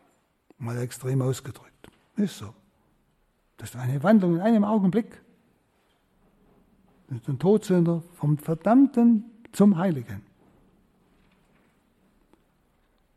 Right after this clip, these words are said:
Der Priesterweihe werden wir verwandelt,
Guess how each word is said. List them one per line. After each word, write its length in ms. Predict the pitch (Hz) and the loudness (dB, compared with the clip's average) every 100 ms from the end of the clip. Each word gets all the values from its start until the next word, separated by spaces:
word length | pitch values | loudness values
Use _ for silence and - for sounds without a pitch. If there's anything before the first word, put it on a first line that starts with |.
| _ _ _ | _ _ _
Der 60 | 131 | -12
Priesterweihe 800 | - 196 170 185 180 180 180 175 - - _ _ _ - | -2 0 2 0 2 2 0 -2 -10 -20 _ _ _ -4
werden 200 | 151 165 | 0 0
wir 80 | |
verwandelt, 680 | 143 147 165 202 196 202 196 | 0 -2 2 4 4 0 -2